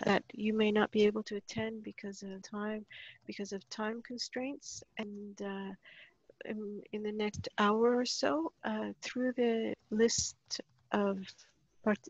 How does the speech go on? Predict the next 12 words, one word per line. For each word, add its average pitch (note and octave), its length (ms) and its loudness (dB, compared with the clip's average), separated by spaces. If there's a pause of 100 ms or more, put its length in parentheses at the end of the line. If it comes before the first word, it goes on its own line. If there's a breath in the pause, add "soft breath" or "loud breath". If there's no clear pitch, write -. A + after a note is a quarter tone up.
that A3+ 140 -4
received G#3 520 0
the G#3 140 2
invitation G#3+ 640 0
to A#3 180 -6
this, A#3 460 -6
uh, F#3+ 120 -4 (100)
event, G#3+ 320 -2 (960 loud breath)
and G#3+ 680 2
we G#3+ 220 0
will, G#3+ 480 2
um, G3 420 -6